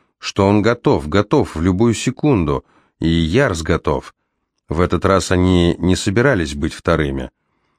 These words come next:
"Успокойся", попросил я, "всё будет хорошо, это не совсем то, что". Ярослав дёрнулся в сторону, парень отвлёкся на него, обернулся на полсекунды,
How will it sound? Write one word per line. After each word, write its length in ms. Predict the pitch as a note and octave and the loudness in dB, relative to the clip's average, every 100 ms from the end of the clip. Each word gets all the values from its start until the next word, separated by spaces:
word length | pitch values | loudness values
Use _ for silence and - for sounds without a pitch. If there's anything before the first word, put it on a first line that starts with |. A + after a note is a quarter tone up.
| _ | _
"Успокойся", 680 | - - G2 F#2 G#2+ F#2 - | -10 -4 -4 0 2 0 -2
попросил 520 | - D2+ D#2 - E2+ D2 | -10 -4 -4 -4 -4 -2
я, 180 | D2+ | -2
"всё 180 | C#2+ - | -4 -6
будет 300 | D#2+ G#2 A2+ | -4 -2 -4
хорошо, 560 | - G2 G2 - F2+ D2+ | -4 -2 -2 -2 -2 -2
это 260 | D2 - | -2 -2
не 140 | F2+ F2+ | 0 0
совсем 580 | - E2+ - A2+ B2 A#2 | -2 -4 -4 0 0 0
то, 300 | - G2+ A#2 | 0 0 2
что". 440 | - - G2+ G#2+ - _ _ _ _ _ | -4 0 0 0 -8 _ _ _ _ _
Ярослав 480 | F2+ F#2+ F#2 C3+ B2 | 0 0 2 0 -2
дёрнулся 680 | F2 F2+ A#2+ F#2 D#2+ D2 - | -4 0 0 2 0 -4 -6
в 80 | D2 | -8
сторону, 560 | - C#3+ C#3 F2+ D2+ - _ _ _ _ _ | -2 0 2 0 -2 -6 _ _ _ _ _
парень 320 | B2+ A2 G2 | 0 2 2
отвлёкся 520 | F#2 G#2+ G#2+ G2 - | 0 2 2 2 0
на 100 | F#2 | 2
него, 320 | F#2 G2+ C3 | 4 4 2
обернулся 600 | C3 F2 G2+ A#2 G#2 - | 0 0 2 4 2 2
на 120 | F#2+ F2 | 0 2
полсекунды, 880 | G2+ F#2 - - - D#3+ G2+ E2 | 2 0 -2 -4 0 2 2 0